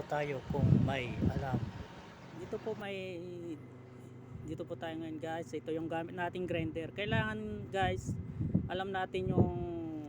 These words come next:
R P M ng ating gamit na grinder. Ito po yung five inch. Yan, yung ginagamit namin. At saka ito yung seven inch. Yan. Kailangan makikita mo yung R P M guys. Kung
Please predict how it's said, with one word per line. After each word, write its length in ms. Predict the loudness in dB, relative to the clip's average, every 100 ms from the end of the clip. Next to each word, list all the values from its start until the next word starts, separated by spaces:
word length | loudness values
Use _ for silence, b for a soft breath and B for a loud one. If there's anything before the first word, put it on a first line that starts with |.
| -8 -8 -4
R 160 | -4 2
P 240 | 4 4
M 80 | 0
ng 80 | 0
ating 400 | 2 4 2 0
gamit 240 | 0 0 -2
na 160 | -6
grinder. 480 | -6 -6 -6 -4 -6
Ito 240 | -8 -8 -2
po 160 | 0
yung 640 | 2 0 0 -4 -6 -8 -10 -12 -14 -14 -14 -8 0
five 160 | 2 2
inch. 560 | 2 2 2 -6 -8
Yan, 240 | -4 -4 -2
yung 80 | -2
ginagamit 400 | -2 -2 -2 -2
namin. 240 | -4 -4 -2
At 80 | -2
saka 240 | 0 0 -2
ito 80 |
yung 160 | -4 -4
seven 320 | -4 -4 -4
inch. 480 | -8 -8 -4 -2 -2 -4
Yan. 220 | -8 -12 -14 -10 -10 -8 -4 0 4
Kailangan 320 | 6 6 4 2
makikita 480 | 2 2 0 0
mo 80 | -2
yung 160 | -2 -2
R 160 | -2
P 240 | 0 0 0
M 320 | -2 -4 -2
guys. 320 | 2 4 4 0 -2 -4
Kung 320 | -6 -6 -6